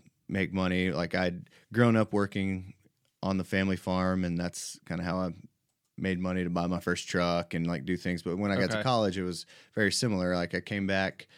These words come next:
Speaker 1: we were close enough proximity to, to school that I could still work in the vineyards and still,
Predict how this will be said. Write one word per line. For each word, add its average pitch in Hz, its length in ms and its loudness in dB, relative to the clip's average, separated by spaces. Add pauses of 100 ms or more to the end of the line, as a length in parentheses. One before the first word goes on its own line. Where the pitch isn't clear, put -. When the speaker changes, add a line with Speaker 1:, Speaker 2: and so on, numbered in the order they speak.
(220)
Speaker 1:
we 95 80 0
were 90 100 2
close - 340 -4
enough 95 180 0
proximity 92 580 -2
to, 85 540 -2 (680)
to 82 120 -6
school 127 360 2
that 92 100 2
I 90 80 2
could 85 160 -6
still 98 280 0
work 90 360 0
in 85 80 -4
the 82 60 -2
vineyards 85 440 -4
and 80 100 -6
still, 85 440 -2